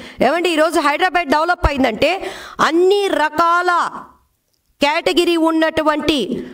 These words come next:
నాయకులు ఈరోజు చంద్రబాబు గారి విజన్ని అనుభవిస్తున్నారు అనేది వాస్తవం. ఆ రోజు అధికారంలో ఉన్నప్పుడు ఆయన మోడీ గారితో ఆయన ఒక దీక్ష పూని, "మాకు రాష్ట్రానికి కావాల్సినవి తీసుకురావాలి" అని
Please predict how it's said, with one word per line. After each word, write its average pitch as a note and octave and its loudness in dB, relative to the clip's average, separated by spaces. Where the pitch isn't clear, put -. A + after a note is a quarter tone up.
నాయకులు D4+ 2
ఈరోజు A3+ 2
చంద్రబాబు A3 0
గారి G3+ 2
విజన్ని A#3 2
అనుభవిస్తున్నారు G#3 0
అనేది E3+ -2
వాస్తవం. D#3+ -2
ఆ A#3 2
రోజు D4+ 0
అధికారంలో E4 0
ఉన్నప్పుడు D#4 -2
ఆయన D4 2
మోడీ E4 2
గారితో D#4 0
ఆయన B3+ 2
ఒక B3+ 0
దీక్ష C#4 0
పూని, E4+ 0
"మాకు D4+ 4
రాష్ట్రానికి E4+ 0
కావాల్సినవి D#4+ 0
తీసుకురావాలి" D4 0
అని C#4+ 0